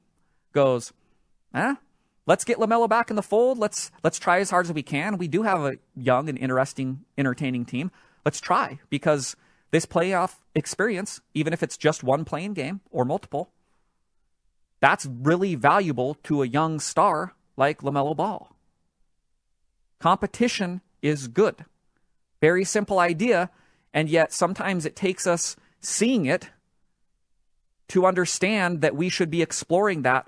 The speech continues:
over and over continually through the end of time. I'm gonna read another quote from John Hollinger of The Athletic. "That,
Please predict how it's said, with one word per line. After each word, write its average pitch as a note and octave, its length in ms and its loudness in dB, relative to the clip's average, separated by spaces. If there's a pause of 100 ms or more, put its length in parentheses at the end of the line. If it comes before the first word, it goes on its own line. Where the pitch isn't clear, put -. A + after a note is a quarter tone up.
(120)
over E3 420 2
and D#3 200 -2
over E3 340 0
continually C#3+ 800 -6 (2000)
through D#3 140 2
the D#3 160 2
end D#3 100 2
of D#3+ 80 -2
time. A#3+ 280 -2 (2500)
I'm - 80 2
gonna F3+ 140 4
read F#3+ 220 2
another E3+ 400 2
quote - 320 2
from C3+ 200 0
John C3+ 220 0
Hollinger A#2+ 480 -2
of A#2 140 -4
The A#2+ 80 2
Athletic. A#2 400 -2 (2500)
"That, F3 320 6